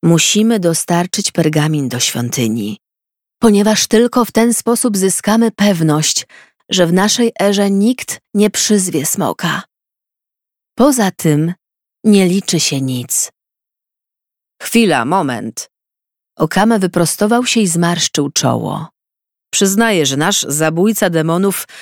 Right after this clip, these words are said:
zachowuje się często jak potępieniec, jest gburowaty. Zdarzyło się, że groził mi śmiercią,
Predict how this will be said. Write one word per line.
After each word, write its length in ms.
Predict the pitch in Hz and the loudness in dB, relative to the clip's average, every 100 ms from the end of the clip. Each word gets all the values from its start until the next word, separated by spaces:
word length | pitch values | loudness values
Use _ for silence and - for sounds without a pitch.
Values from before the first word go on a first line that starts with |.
| - | -12
zachowuje 480 | - 160 156 151 180 | -4 -2 0 2 2
się 120 | 170 | 0
często 360 | 156 165 160 156 | 0 0 0 -2
jak 120 | 139 | -2
potępieniec, 800 | - 170 185 202 262 170 107 - | -2 0 0 2 2 2 -2 -6
jest 300 | - - - | -8 -8 -8
gburowaty. 880 | 147 156 160 139 131 107 - 131 139 - - - - | -4 0 2 2 0 -4 -4 -4 -4 -8 -20 -14 -8
Zdarzyło 460 | - 131 147 156 | -4 -2 2 2
się, 140 | 151 147 | 2 0
że 120 | 147 | 0
groził 400 | 151 160 151 151 | 0 0 0 0
mi 120 | 156 | 0
śmiercią, 800 | - 156 143 131 - 127 135 | 0 0 0 -2 -2 0 0